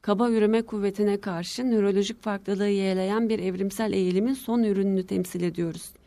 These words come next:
Ancak bu süreç bizi bir yandan aklın kusursuz örnekleri haline getirirken bir yandan da hayvanlar dünyasının Roderick Usher'i yapmıştır. Edgar Allan Poe'nun The Fall of the House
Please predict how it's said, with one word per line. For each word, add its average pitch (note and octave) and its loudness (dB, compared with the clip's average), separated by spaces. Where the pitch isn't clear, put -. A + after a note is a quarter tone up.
Ancak G3 0
bu G#3 -4
süreç G3 -6
bizi G3 0
bir A3 4
yandan G#3 4
aklın G3+ -2
kusursuz G3+ -6
örnekleri G3 2
haline F#3+ 2
getirirken F#3 0
bir A3+ 8
yandan F#3+ 4
da F#3+ 0
hayvanlar G3 4
dünyasının F#3 2
Roderick G#3+ 4
Usher'i F#3 -2
yapmıştır. F3 -8
Edgar A#3+ 0
Allan B3 0
Poe'nun A3+ 4
The A#3+ -6
Fall B3 -2
of B3 -2
the A#3+ 0
House A3+ 0